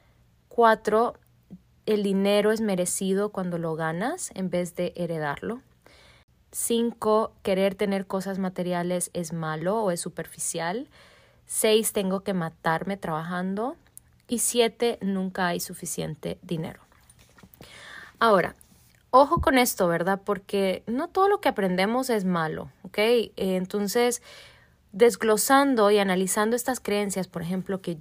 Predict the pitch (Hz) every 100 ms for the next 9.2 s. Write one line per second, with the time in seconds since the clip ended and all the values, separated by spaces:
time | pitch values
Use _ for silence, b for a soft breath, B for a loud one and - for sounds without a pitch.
0 | 156 196 196 - 208 180 170 175 220 226
1 | 190 202 B B B _ - 277 349 285
2 | 220 202 175 165 175 214 233 196 180 175
3 | 196 180 160 175 - - 165 160 175 180
4 | 185 185 185 214 233 269 247 233 254 -
5 | 190 196 202 - 160 170 185 B B B
6 | - 220 226 226 233 208 - 233 233 240
7 | 220 185 196 - 190 180 - - 156 170
8 | 180 180 175 202 202 196 185 - 185 190
9 | 190 -